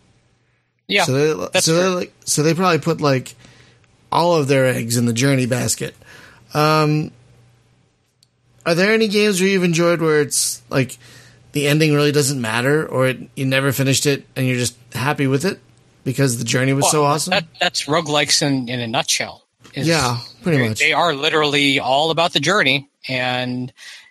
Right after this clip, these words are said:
Speaker 1: it, it kinda doesn't matter how it ends, because most of the time you're going to die or lose or
Speaker 2: Right.
Speaker 1: fail, however that happens to be.
Speaker 2: Right.
Speaker 1: But when you win, what's next? You start over another run, and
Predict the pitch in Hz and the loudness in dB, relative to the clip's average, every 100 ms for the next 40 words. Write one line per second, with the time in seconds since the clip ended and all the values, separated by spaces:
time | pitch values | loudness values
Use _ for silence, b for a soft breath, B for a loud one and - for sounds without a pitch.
0 | _ - 147 139 151 160 208 180 175 165 | _ -10 -8 -2 -2 0 0 0 0 0
1 | 156 185 143 135 127 120 139 139 - 143 | 0 -2 0 -2 -2 -6 -16 -10 -4 0
2 | 160 123 123 123 147 165 151 127 135 135 | 0 -2 -4 -2 0 0 -2 -2 -2 0
3 | 139 131 113 107 101 135 _ - 120 98 | 0 0 -2 -6 -8 -14 _ -8 -8 -8
4 | _ _ 131 131 139 127 123 120 123 - | _ _ -14 -8 -4 -4 -4 -4 -4 -2
5 | 123 110 131 123 117 123 120 117 123 - | -2 -4 -6 -8 -8 -6 -4 -4 -6 -4
6 | 120 - 120 117 - B B B 117 113 | -6 -6 -6 -6 -8 B B B -6 -2
7 | 143 135 - _ _ _ _ _ _ 151 | -2 -2 -8 _ _ _ _ _ _ -4
8 | 139 123 196 233 151 185 175 _ _ _ | -2 0 0 0 0 -4 -8 _ _ _
9 | _ _ _ _ - 151 - 175 220 - | _ _ _ _ -4 -2 0 0 -2 -2
10 | - 131 120 - 143 139 - _ - 165 | -6 -6 -2 0 0 0 -6 _ -6 -6
11 | 139 98 107 123 120 151 151 - 135 _ | -4 -8 -8 -6 -2 -2 -2 -6 -20 _
12 | _ - 135 117 110 113 | _ -4 0 0 -2 -8